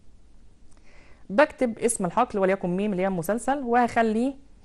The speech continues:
اوتو نمبر ترقيم تلقائي، يكتب لي هو الرقم تلقائي من نفسه. الاسم اللي بعده اسم الحقل الاسم، وهخليه تكست نص. المحافظة،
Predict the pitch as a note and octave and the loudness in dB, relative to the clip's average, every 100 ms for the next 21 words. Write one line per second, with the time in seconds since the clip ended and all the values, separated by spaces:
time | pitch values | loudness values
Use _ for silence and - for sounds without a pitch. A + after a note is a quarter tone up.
0 | - - - - - - A3+ A3+ F#3 A3+ | -20 -20 -20 -20 -20 0 2 4 4 4
1 | A#3+ C#4+ F3 D#3+ G#3+ G#3+ C3+ G3+ A3+ C4 | 4 2 0 0 -2 0 0 2 2 0
2 | F3+ - F#3+ F#3 F#3 F#3 D#3 - C3 - | 0 -2 0 2 2 2 -2 -6 -12 -14
3 | - D#3+ D3+ F3+ F3+ E3+ G3+ C4+ E4 - | -6 -4 0 0 0 -2 -2 0 -2 -4
4 | - - - - - - - - C4 B3 | -18 -20 -20 -20 -20 -20 -6 2 4 4
5 | A3 A#3+ - A3 F#3 F#3+ G#3 G3 - D#3+ | 4 2 2 2 4 2 2 -2 -4 -4
6 | G3 F3+ D#3 A#3+ - - - - - - | -2 0 0 0 -4 -12 -20 -18 -16 -18
7 | - - - F3+ G#3+ - D3+ F3 E3+ D#3+ | -20 -20 -6 4 4 4 0 0 0 -2
8 | D#3+ D3+ F3+ C4 - - - - - - | -2 -2 -2 -2 -10 -18 -18 -20 -20 -20
9 | - - - - - - - - - - | -20 -20 -20 -20 -20 -20 -20 -20 -18 -18
10 | - - - - - - C4 B3+ F#3 G#3 | -18 -18 -18 -18 -18 -2 0 0 0 0
11 | G3+ A3 | 0 0